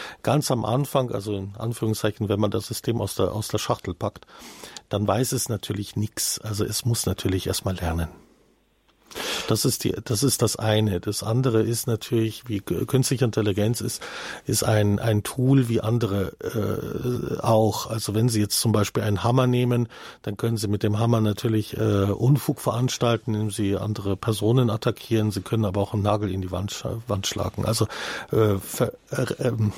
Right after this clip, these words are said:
ja, verantwortungsvoller Vor-, äh, Umgang mit K I ist natürlich wichtig.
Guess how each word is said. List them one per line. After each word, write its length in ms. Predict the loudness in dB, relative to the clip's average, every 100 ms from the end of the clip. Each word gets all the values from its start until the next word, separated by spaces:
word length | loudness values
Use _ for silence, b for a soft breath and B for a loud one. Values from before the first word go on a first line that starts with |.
| 0
ja, 180 | 0 -2 B -4
verantwortungsvoller 1200 | -2 4 4 6 2 2 -2 -6 -6 -4 -2 -6
Vor-, 360 | -4 -4 -2
äh, 200 | -6 -8
Umgang 680 | -8 2 6 6 6 2 0
mit 260 | -4 -6 -6
K 160 | -6 -4
I 200 | -2 -4
ist 260 | -4 -6 -6
natürlich 460 | -6 -4 -6 -4
wichtig. 520 | -6 -6 -10 -12 -16